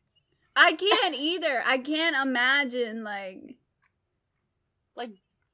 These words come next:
Speaker 1: treating people like this.
Speaker 2: it's, it's insane.
Speaker 1: Like, I don't understand it. Like, how can you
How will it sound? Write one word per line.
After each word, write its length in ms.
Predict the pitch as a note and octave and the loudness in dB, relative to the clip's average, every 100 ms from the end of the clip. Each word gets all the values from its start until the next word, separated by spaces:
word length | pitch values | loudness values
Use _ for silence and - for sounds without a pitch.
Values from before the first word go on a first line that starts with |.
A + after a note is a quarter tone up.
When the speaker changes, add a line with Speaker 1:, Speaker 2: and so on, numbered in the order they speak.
| _ | _
Speaker 1:
treating 420 | - F#4+ G4+ G#4+ D4+ | -6 0 0 0 -2
people 380 | D4 B3+ A#3+ | -4 -4 -4
like 240 | A3 G3 G#3+ | -4 -6 -6
this. 340 | G3+ F3 G3+ - - _ | -8 -8 -10 -18 -20 _
Speaker 2:
it's, 260 | A3 G#3 _ | -18 -18 _
it's 160 | G#3+ A3+ | -14 -12
insane. 520 | A3 G#3 G3+ F#3+ E3 E3+ _ _ _ - | -16 -14 -12 -12 -14 _ _ _ _ -4
Speaker 1:
Like, 300 | C4+ A#3+ - _ _ _ _ _ _ _ _ _ _ _ _ _ _ _ _ _ _ _ _ _ _ _ _ _ _ | 0 0 -4 _ _ _ _ _ _ _ _ _ _ _ _ _ _ _ _ _ _ _ _ _ _ _ _ _ _
I 120 | A3+ C4 | 0 0
don't 260 | D#4 E4+ | 0 -2
understand 640 | E4+ D#4+ D4 - A#3+ D#4+ G3 | -2 -4 -8 -10 -6 -6 -6
it. 300 | F3 - F#3+ | -12 -14 -14
Like, 160 | G#3+ | -12
how 260 | - B3 C4 | -4 -2 -2
can 240 | C4 C4+ | -4 -6
you 680 | C4+ C4 B3 A#3+ A#3 A#3 A#3+ | -4 -4 -6 -8 -8 -12 -14